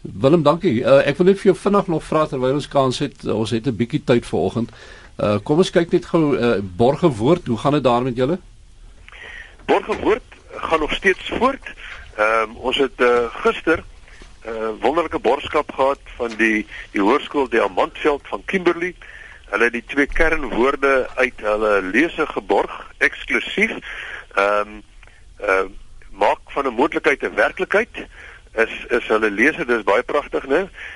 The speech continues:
Speaker 2: Maak die moontlikhede werklikhede en, eh, hulle het moontlikheid en werklikheid al twee eksklusief geborg en, eh,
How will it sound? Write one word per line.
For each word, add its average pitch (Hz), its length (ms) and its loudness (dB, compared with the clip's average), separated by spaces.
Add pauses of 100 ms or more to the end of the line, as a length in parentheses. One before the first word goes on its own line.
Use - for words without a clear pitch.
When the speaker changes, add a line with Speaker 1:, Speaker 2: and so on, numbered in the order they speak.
(140)
Speaker 2:
Maak 107 180 0
die - 100 -10
moontlikhede 131 520 0
werklikhede 170 640 -2 (440)
en, 107 260 0
eh, 107 180 4 (200)
hulle 104 180 0
het 98 140 -4
moontlikheid 143 480 0
en 95 140 -12
werklikheid 123 560 0 (260)
al 127 140 0
twee 131 200 0
eksklusief 135 600 -2
geborg 117 480 -2 (480)
en, 98 240 0
eh, 98 180 4